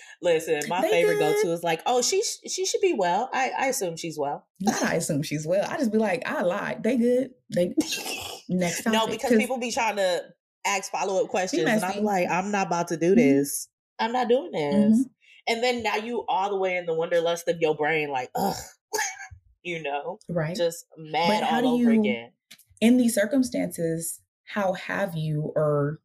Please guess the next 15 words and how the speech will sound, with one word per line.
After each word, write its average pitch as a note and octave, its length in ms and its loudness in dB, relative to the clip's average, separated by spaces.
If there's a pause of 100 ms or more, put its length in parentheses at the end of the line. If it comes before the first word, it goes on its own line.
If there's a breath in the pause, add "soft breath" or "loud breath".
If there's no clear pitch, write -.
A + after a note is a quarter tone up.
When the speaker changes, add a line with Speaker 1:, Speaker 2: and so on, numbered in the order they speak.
(140)
Speaker 2:
if D#3+ 200 -2
you F3 100 -2
said E3 200 0
you're D3+ 100 0
possibly D#3 440 -2
navigating D3 500 2
it D3 100 0
right D3+ 160 0
now, D3+ 120 -2
how G3 260 -4
do F3 220 -2
you E3 300 -4
heal A3+ 340 4
from D3+ 280 0
this D3 360 0